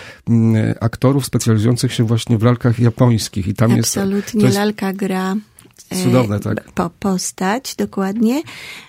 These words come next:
Speaker 2: E, no, cyganeria. Lato bez cyganerii
Speaker 1: Mhm.
Speaker 2: to lato stracone. E,
Speaker 1: Znaczy, że tam
Speaker 2: zapraszam.
Speaker 1: jest zimno.
Speaker 2: <laughs> Właśnie,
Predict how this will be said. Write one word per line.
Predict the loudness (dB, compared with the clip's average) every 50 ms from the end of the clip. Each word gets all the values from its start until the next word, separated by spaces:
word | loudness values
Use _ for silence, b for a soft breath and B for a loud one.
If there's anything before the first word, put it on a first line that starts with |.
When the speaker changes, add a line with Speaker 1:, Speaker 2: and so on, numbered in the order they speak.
| B _ 0
Speaker 2:
E, | 0 2 2 2 0 0 0 -2 -2 0 2
no, | 2 4 4 2 0 -2 -4 -6 _ _ _ _ -4
cyganeria. | -4 -2 0 2 2 4 4 2 2 0 -2 -4 -4 -6 -8 -12 b b b b b b b _ -4
Lato | 0 2 2 2 2 0 -2 -2 -2
bez | -2 -2 -2 -2 -4
cyganerii | -4 -4 -2 0 0 2 4 4 4 4 2 2
Speaker 1:
Mhm. | 2 2
Speaker 2:
to | 0 0 0 -2
lato | -2 -4 -6 -8
stracone. | -8 -8 -8 -8 -8 -8 -6 -6 -2 0 0 0 0 0 -2 -6 B B B B B B B B B
E, | -4 -2 -2 0
Speaker 1:
Znaczy, | 0
że | 0 0
tam | 2
Speaker 2:
zapraszam. | 2 2 2 4 4 4 4 4
Speaker 1:
jest | 4 2
zimno. | 2 2 2 2 2 0 -4 -6 -10 -6 -2 0
Speaker 2:
<laughs> | 2 2 2 4 4 4 4 4
Właśnie, | 2 2 0 -2 0 0 0